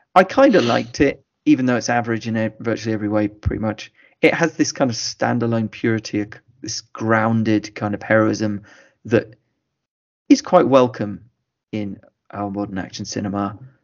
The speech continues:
But I would say, I think it suffers from the fact <laughs> that it's Taylor Sheridan who made Wind River, and, uh, this is not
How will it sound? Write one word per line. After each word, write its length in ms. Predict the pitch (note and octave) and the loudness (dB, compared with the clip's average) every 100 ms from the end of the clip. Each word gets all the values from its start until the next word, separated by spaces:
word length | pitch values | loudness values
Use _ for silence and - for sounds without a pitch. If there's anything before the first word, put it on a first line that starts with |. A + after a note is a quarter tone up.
| _ | _
But 80 | - - | 0 6
I 100 | B2+ | 6
would 160 | B2 A2 | 6 4
say, 440 | - C#3 B2+ A#2+ - _ _ _ _ _ _ _ _ _ _ _ _ _ _ _ _ - | 6 6 6 -2 -12 _ _ _ _ _ _ _ _ _ _ _ _ _ _ _ _ -14
I 60 | B2+ | -6
think 200 | D#3+ C#3 | -2 -2
it 80 | |
suffers 480 | - - B2+ - C3 | -2 -2 -2 -2 -6
from 180 | - A#2 | -6 -8
the 80 | G#2+ | -6
fact 340 | - B2 A2+ | -4 -2 0
<laughs> 0 | |
that 180 | - - | -2 -2
it's 280 | A#2 - - | -8 -8 -6
Taylor 240 | - A2 G#2 | -2 -2 -2
Sheridan 440 | - A2+ G2+ G#2+ | -2 -2 -2 -4
who 120 | A2 | -4
made 380 | A2 A2 G#2 G2+ _ _ _ _ _ _ _ _ - | -4 -2 -4 -6 _ _ _ _ _ _ _ _ 6
Wind 200 | G#2+ G#2 | 6 4
River, 340 | A2+ G#2+ G#2 | 2 2 -4
and, 140 | - G2+ | -4 -8
uh, 60 | G2+ | -6
this 200 | A2+ - | -4 -4
is 100 | A#2 | -6
not 240 | G#2+ - | -6 -8